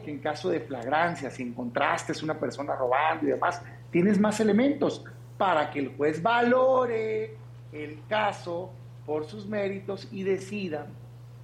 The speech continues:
si procede o no procede la prisión, este, preventiva oficiosa. Ahora, en términos de militarización, ¿cuál es el problema aquí?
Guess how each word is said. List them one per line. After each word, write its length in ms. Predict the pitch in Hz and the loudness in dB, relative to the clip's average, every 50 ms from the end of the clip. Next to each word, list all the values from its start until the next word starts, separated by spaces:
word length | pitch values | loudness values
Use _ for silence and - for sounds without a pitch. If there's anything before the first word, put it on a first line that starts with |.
| - - - - | -18 -18 -18 -18
si 160 | - - 180 175 | -14 -12 -12 -10
procede 600 | - - 202 196 190 - 190 180 170 175 175 - - - - - - - - - | -6 -4 -4 -4 -2 0 0 2 2 0 -2 -8 -12 -16 -18 -18 -18 -14 -6 -2
o 120 | 143 143 | 0 0
no 160 | 143 151 147 | 0 0 -2
procede 600 | - 160 151 - - 143 131 131 131 135 - - - - - - - - | -2 -4 -4 0 2 4 4 4 2 0 -4 -10 -16 -18 -18 -18 -10 -2
la 200 | 135 139 135 127 | 0 2 2 2
prisión, 640 | - 123 117 - - - 135 127 127 120 123 120 - - | 0 -4 -4 -4 2 4 4 4 4 2 0 -6 -8 -8
este, 340 | - 123 - - - 127 127 | -8 -10 -8 -6 -4 -4 -4
preventiva 760 | - - 135 135 127 117 110 - - 123 120 123 120 117 - - - - - - - | -2 0 0 2 2 0 -2 -2 -2 0 2 2 2 0 -2 -10 -16 -18 -12 -4 -2
oficiosa. 600 | 131 120 - - 113 - 117 98 - - - - - | -2 -2 -2 -2 -4 -2 -2 -4 -4 -8 -10 -6 0
Ahora, 420 | 139 143 147 143 123 107 - - - | 2 4 4 4 4 2 0 -4 -8
en 120 | 131 139 | -6 0
términos 380 | 156 196 196 226 220 226 202 180 | 2 4 4 4 2 2 2 0
de 80 | 190 | 0
militarización, 840 | 175 165 151 147 143 - 139 131 135 120 - 127 120 147 143 131 123 - - - - - - - - - - - | 0 -2 -4 -6 -4 -2 -2 -2 -2 -4 -8 -6 -2 0 0 0 -2 -6 -12 -18 -18 -18 -18 -18 -18 -14 -6 0
¿cuál 160 | 220 247 269 | 2 2 2
es 120 | 247 - 254 | 2 0 -2
el 80 | 233 | -2
problema 420 | - - 180 175 175 170 170 175 160 | 0 2 2 4 4 4 4 2 0
aquí? 240 | - - - - | -2 -4 -8 -10